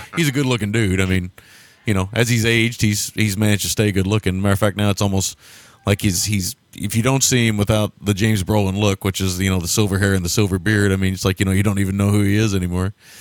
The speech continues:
So it's always weird to see him in these films. And here he's totally got the whole Amityville Horror. For those of you familiar with what he looks like in Amityville Horror,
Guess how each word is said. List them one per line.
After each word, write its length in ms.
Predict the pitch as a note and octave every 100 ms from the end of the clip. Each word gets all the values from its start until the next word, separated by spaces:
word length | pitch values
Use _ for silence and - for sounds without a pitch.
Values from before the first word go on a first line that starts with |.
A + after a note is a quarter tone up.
| - -
So 80 | B2
it's 100 | D#3
always 200 | C3+ G2+
weird 200 | A2+ G2+
to 60 |
see 200 | E2 G#2+
him 100 | G#2
in 60 | G2
these 120 | G2
films. 300 | - G2+ F#2+ F#2 G#1 - - -
And 160 | C3
here 220 | C3+ F3
he's 300 | C3+ B2 G#2
totally 320 | - B2 A2+ G#2
got 180 | G2 -
the 100 | G2
whole 280 | G2 F2+ -
Amityville 460 | G2 G2+ F#2+ F#2
Horror. 180 | G2+ G2
For 80 | G2+
those 140 | A2
of 40 | F#2+
you 60 |
familiar 280 | F#2+ G2+ G2+
with 120 | F#2+
what 140 | F#2+ F#2
he 40 |
looks 200 | F#2+ F#2+
like 160 | G2 F#2
in 60 | F#2+
Amityville 280 | F#2+ E2+ F2
Horror, 320 | G#2+ G2